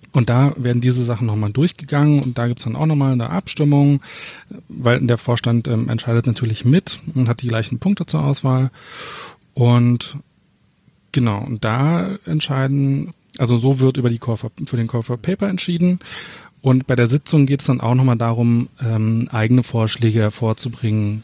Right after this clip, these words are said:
gerade aus dem Verband, was es da noch so an, an Themen gibt, die, äh, der Verband gerne hätte. Ähm,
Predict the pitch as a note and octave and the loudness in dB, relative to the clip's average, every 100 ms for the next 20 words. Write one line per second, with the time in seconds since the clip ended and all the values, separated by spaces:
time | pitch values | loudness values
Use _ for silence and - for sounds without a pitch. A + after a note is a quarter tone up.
0 | _ - G#2+ A2 A#2 - A2+ - G#2+ A2 | _ -4 -2 0 -2 0 -2 -2 -4 2
1 | A#2+ B2 - C#3 B2 A2 - A#2 A#2 - | 4 2 0 -6 -6 -6 -4 0 0 -2
2 | A#2+ A#2+ A#2 B2 A#2 B2+ C3 A#2+ B2+ - | -2 0 0 0 2 4 4 4 0 0
3 | B2 A#2+ B2+ A#2 A2+ A2+ A#2+ A2+ B2+ C3 | 0 2 2 0 -2 -4 -2 0 0 2
4 | A#2 A2 A2+ B2 A#2 A2+ - - - - | 2 2 0 0 0 0 -6 -16 -14 -16
5 | - - A#2 A2 A2 A2 | -14 -2 0 2 2 0